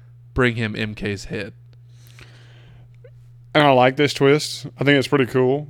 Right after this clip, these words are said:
Speaker 2: 'cause then you have to, like, choose. It's that moral compass you have to decide, I mean, whether or not you, yeah, we're going to safety, but on, on your conscience of knowing
Speaker 1: What's
Speaker 2: you
Speaker 1: it
Speaker 2: killed
Speaker 1: worth
Speaker 2: a
Speaker 1: to you?
Speaker 2: child.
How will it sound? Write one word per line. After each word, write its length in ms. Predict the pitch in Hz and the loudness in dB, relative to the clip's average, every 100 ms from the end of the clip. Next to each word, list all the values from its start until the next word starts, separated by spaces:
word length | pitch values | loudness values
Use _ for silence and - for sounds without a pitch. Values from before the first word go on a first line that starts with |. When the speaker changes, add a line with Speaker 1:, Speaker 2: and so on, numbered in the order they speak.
| 143 | -2
Speaker 2:
'cause 160 | 135 | -2
then 160 | 123 135 | 0 2
you 80 | 131 | 2
have 120 | 131 | 0
to, 40 | 120 | 0
like, 260 | 120 120 | -2 -2
choose. 540 | 123 135 127 127 135 127 | -6 -2 0 -2 -4 -8
It's 140 | 120 | -4
that 200 | 131 123 | -4 -4
moral 420 | 117 117 123 123 | -2 2 4 4
compass 500 | 113 127 120 131 127 | 0 -4 -2 -4 -4
you 80 | 135 | -2
have 100 | 123 | -2
to 80 | 120 | -4
decide, 560 | 113 - 117 117 120 120 - - - - - | -8 -6 -4 -4 -6 -10 -20 -20 -20 -20 -8
I 60 | 123 | -6
mean, 120 | 117 | -2
whether 140 | 127 | 0
or 20 | 123 | 2
not 260 | 120 117 | 0 0
you, 180 | 127 127 | 0 0
yeah, 380 | 120 123 147 139 | -2 -2 2 4
we're 100 | 139 | 4
going 180 | 143 139 | 2 0
to 40 | |
safety, 460 | 117 139 135 135 117 | 2 2 2 0 -4
but 160 | 110 | 0
on, 280 | 117 113 117 127 | 0 0 -4 -6
on 220 | - 127 | -6 -6
your 100 | 120 | -6
conscience 600 | 120 - 127 127 131 117 | -6 -4 -4 -4 -6 -8
of 100 | 123 | -8
knowing 220 | 110 120 123 | -4 -2 2
Speaker 1:
What's 160 | 165 | 2
Speaker 2:
you 60 | 165 | 2
Speaker 1:
it 40 | |
Speaker 2:
killed 80 | 151 190 | 4 2
Speaker 1:
worth 20 | |
Speaker 2:
a 20 | |
Speaker 1:
to 100 | 107 | 2
you? 60 | 123 | 2
Speaker 2:
child. 460 | 127 127 127 127 | 4 2 2 -2